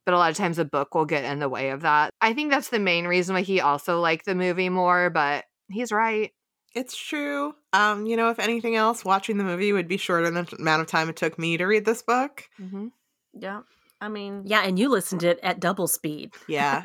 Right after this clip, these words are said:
Speaker 3: <laughs>
Speaker 2: it was about
Speaker 3: Yeah,
Speaker 2: four
Speaker 3: I
Speaker 2: hours for me. <laughs>
Speaker 1: Woof.
Speaker 3: We, eh, Aline doesn't like when I speed things up, but I finally was like, "I'm moving it at least to one point oh five so we can get through this."
Speaker 1: Woof. Yeah, this book
Speaker 2: Ugh.
Speaker 1: is a real s-, it, it's not even that long, but it's just a real slog.
Speaker 2: Yeah.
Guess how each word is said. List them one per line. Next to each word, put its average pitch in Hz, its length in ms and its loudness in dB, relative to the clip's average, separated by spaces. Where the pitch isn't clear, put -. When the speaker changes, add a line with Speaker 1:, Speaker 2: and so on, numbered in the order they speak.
Speaker 3:
<laughs> - 40 -14
Speaker 2:
it 185 60 -2
was 196 100 -2
about 196 220 2
Speaker 3:
Yeah, 214 100 4
Speaker 2:
four - 80 2
Speaker 3:
I - 240 6
Speaker 2:
hours 135 160 -6
for 160 100 -6
me. 147 300 -6
<laughs> - 180 -20
Speaker 1:
Woof. 151 160 -2
Speaker 3:
We, 294 320 0
eh, 214 120 -4
Aline 302 320 2
doesn't 294 180 -4
like 269 160 2
when 254 140 -2
I 202 80 -2
speed 233 240 -8
things 208 160 -4
up, 220 180 2
but 208 80 2
I 196 140 2
finally 220 420 0
was 208 160 -4
like, 185 180 0
"I'm 220 120 -4
moving 220 240 0
it 202 160 -2
at 196 160 -2
least 196 240 -4
to 185 100 -10
one 165 180 -8
point 185 240 -8
oh 180 120 -6
five 190 320 -2
so 214 120 -8
we 196 120 -8
can 214 140 -16
get 208 180 -10
through 208 140 -4
this." 226 520 -6
Speaker 1:
Woof. 139 200 -8
Yeah, 269 220 4
this 254 80 0
book 240 100 2
Speaker 2:
Ugh. 214 80 -2
Speaker 1:
is 233 100 -2
a 220 60 2
real 196 200 4
s-, 196 200 -4
it, 233 160 2
it's 247 200 -6
not 285 140 -2
even 262 280 -2
that 214 260 2
long, 226 320 2
but 185 60 0
it's 170 100 -4
just 208 160 -8
a 196 60 -2
real 208 260 -2
slog. 170 580 0
Speaker 2:
Yeah. 135 400 -6